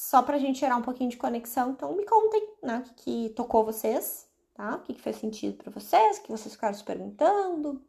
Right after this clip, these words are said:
whatever, tá? E, ah, entendam que cuidado exige esforço, não é fácil, tem dor,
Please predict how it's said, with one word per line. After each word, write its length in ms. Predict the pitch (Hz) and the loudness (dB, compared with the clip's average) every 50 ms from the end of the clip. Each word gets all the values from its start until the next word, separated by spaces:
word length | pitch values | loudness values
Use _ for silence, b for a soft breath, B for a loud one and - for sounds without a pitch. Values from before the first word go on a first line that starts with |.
| _ _ _ _ | _ _ _ _
whatever, 500 | - 220 214 220 233 254 277 320 349 392 - - _ _ _ _ _ _ _ _ | -10 -8 -6 -4 -2 -2 -2 -2 -4 -6 -6 -12 _ _ _ _ _ _ _ _
tá? 300 | - - 226 233 254 339 427 - - b b b b b b b b b b b b b b b _ - | -10 -6 -4 -2 -2 -2 -4 -6 -12 b b b b b b b b b b b b b b b _ 0
E, 420 | - 262 262 277 294 311 311 320 330 339 349 349 349 - _ _ _ _ _ _ _ _ _ _ _ _ _ - - - | 4 6 6 6 6 2 0 0 -2 -2 -2 -4 -8 -10 _ _ _ _ _ _ _ _ _ _ _ _ _ -16 -4 0
ah, 380 | 254 254 254 247 247 247 - - | 2 4 4 4 2 0 -2 -2
entendam 460 | 285 285 269 - 302 - 180 190 294 | -2 -2 0 0 0 0 0 -2 -2
que 140 | 294 - - | -4 -8 -14
cuidado 800 | - - 349 320 277 254 262 247 247 247 262 262 254 277 277 - | -8 -4 -2 0 2 4 6 6 6 4 2 0 -2 -4 -4 -4
exige 400 | - 285 262 247 254 247 226 226 | -4 -4 -4 -2 -4 -4 -4 -6
esforço, 680 | 233 - - - - 269 247 247 247 254 - - - 254 | -8 -10 -8 -2 2 2 2 2 2 -2 -6 -8 -8 -6
não 160 | 240 233 226 233 | -4 -4 -4 -4
é 60 | 233 | -6
fácil, 720 | 233 - - 233 226 233 247 247 - - - 262 240 233 233 | -6 0 2 4 4 4 2 -2 -8 -6 -4 -4 -4 -4 -6
tem 280 | - - 233 220 226 | -6 -6 -4 -2 -2
dor, 440 | 226 226 214 214 214 220 226 233 | 0 2 2 4 4 4 2 2